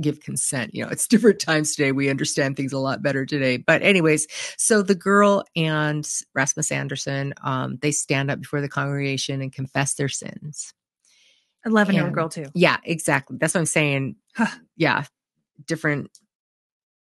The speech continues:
Speaker 1: Yeah. That was one of my <laughs> comments to my co-author. It's like, how can a, an eleven-year-old girl can't give consent? Why was she considered being sinful? But anyways, it was eighteen fifty-six. A-,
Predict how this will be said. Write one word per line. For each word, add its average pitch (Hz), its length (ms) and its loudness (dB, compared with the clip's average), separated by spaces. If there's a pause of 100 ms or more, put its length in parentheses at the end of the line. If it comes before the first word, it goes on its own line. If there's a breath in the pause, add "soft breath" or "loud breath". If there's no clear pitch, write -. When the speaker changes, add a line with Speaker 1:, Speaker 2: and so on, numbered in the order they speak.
(600)
Speaker 1:
Yeah. - 200 -10 (1200)
That 139 140 2
was 143 140 -6
one 135 100 -2
of 127 60 -4
my 120 100 -4
<laughs> - 0 -
comments - 720 2
to 208 80 -8
my 156 140 -4
co-author. - 380 -4
It's - 180 -2
like, 202 240 -2
how 202 140 0
can 196 200 -2
a, 151 140 -2 (360 loud breath)
an 175 120 2
eleven-year-old 175 540 0
girl 139 160 -4
can't 139 260 -10
give - 200 -12
consent? 135 500 -6
Why 147 160 -4
was 139 140 -6
she 131 420 -6
considered 135 400 -8
being 131 180 -10
sinful? 131 460 -8 (120)
But 107 200 -6 (440)
anyways, 135 440 -2
it 151 40 -8
was 139 160 -6
eighteen 135 360 -8
fifty-six. - 960 -8 (160)
A-, - 100 -16